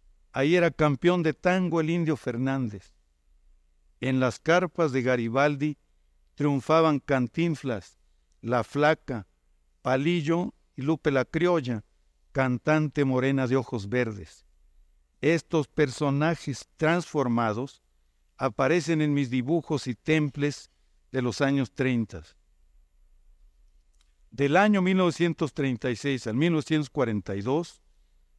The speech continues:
datan algunos de mis cuadros y dibujos que considero más interesantes.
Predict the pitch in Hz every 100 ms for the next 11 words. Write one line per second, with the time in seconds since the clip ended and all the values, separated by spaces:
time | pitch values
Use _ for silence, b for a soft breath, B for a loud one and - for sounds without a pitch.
0 | _ 113 156 175 180 160 147 147 175 147
1 | 139 131 - - 156 165 147 135 120 127
2 | 165 147 185 170 - _ _ _ _ _
3 | - 131 147 127 135 131 160 165 147 151
4 | 139 135 113 120 98 - 95 92